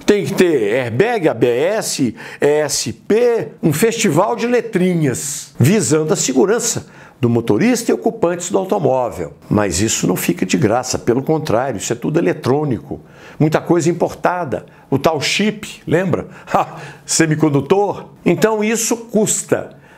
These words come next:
Além do mais, o governo coloca também um limite nas emissões, na poluição pelo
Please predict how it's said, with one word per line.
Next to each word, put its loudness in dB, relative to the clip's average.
Além 0
do 2
mais, -4
o -10
governo 0
coloca -2
também -2
um 2
limite -4
nas -2
emissões, -4
na 2
poluição 0
pelo 0